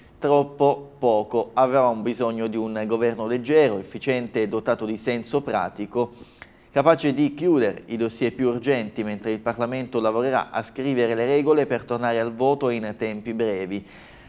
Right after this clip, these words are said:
Avevamo bisogno di un governo capace di affrontare l'emergenza bancaria, gestire il fenomeno migratorio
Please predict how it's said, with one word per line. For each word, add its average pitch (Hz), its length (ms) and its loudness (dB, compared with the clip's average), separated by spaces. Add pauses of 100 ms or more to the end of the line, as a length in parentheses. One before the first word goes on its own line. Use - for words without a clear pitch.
(180)
Avevamo 143 460 4
bisogno 131 460 -2
di 123 60 -2
un 123 100 -2
governo 123 340 2
capace 117 400 0
di 113 60 0
affrontare 113 720 4
l'emergenza 110 580 -2
bancaria, 104 800 0 (800)
gestire 117 440 -2
il 110 80 0
fenomeno 110 420 -4
migratorio 139 1040 2